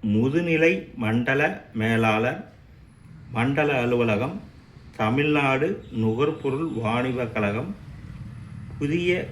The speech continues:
கலெக்டர் அலுவலகம், இரண்டாவது தளம், ஏ பிளாக், வெண்பாக்கம், செங்கல்பட்டு. பின்கோடு அறுநூத்தி மூணு, நூத்தி பதினொன்னு.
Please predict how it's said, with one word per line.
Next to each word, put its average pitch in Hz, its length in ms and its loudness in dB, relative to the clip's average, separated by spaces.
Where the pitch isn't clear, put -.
கலெக்டர் 147 680 0
அலுவலகம், 117 720 0
இரண்டாவது 139 840 2
தளம், 127 380 -2
ஏ 135 220 4
பிளாக், 117 460 0
வெண்பாக்கம், 135 840 0
செங்கல்பட்டு. 110 800 -2
பின்கோடு 156 640 2
அறுநூத்தி 143 600 0
மூணு, 135 480 2
நூத்தி 143 500 -2
பதினொன்னு. 110 560 2